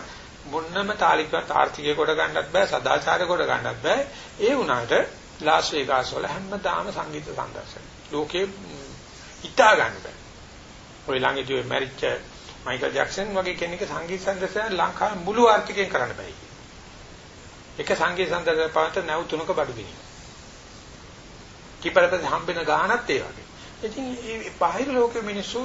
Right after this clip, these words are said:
දුප්පතුන් නැති ලෝකයක් මවාගෙන සංගීතේ රස විඳිනවා. ඒ බාහිර සදාචාරය නැති වුණාට, බාහිරේ ආර්ථිකය කඩාන වැටුණාට ප්‍රශ්නයක් නෑ. ඒක වසංගන්ට මායාව තමයි, මුලාව තමයි, මෝහය තමයි සංගීතය කියන්නේ.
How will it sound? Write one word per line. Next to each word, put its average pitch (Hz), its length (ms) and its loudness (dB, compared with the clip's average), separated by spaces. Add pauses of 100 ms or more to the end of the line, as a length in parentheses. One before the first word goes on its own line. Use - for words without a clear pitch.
(220)
දුප්පතුන් 185 420 -6
නැති 160 240 0
ලෝකයක් 147 380 0
මවාගෙන 151 480 4 (340)
සංගීතේ 170 520 -8 (200)
රස - 200 -6
විඳිනවා. - 400 -12 (460)
ඒ 226 440 0 (180)
බාහිර 190 380 2
සදාචාරය 160 600 0
නැති 131 240 -8
වුණාට, 107 320 -6 (520)
බාහිරේ 139 560 4 (1000)
ආර්ථිකය 131 440 -2
කඩාන 139 340 4
වැටුණාට 190 380 -4
ප්‍රශ්නයක් 160 400 -2
නෑ. 190 160 -4 (100)
ඒක 165 200 -2 (100)
වසංගන්ට 185 760 -6
මායාව 180 500 0
තමයි, 120 320 -6 (420)
මුලාව 170 400 2
තමයි, 135 300 -8
මෝහය 180 340 -2
තමයි 160 240 -8
සංගීතය 123 440 -8
කියන්නේ. - 340 -16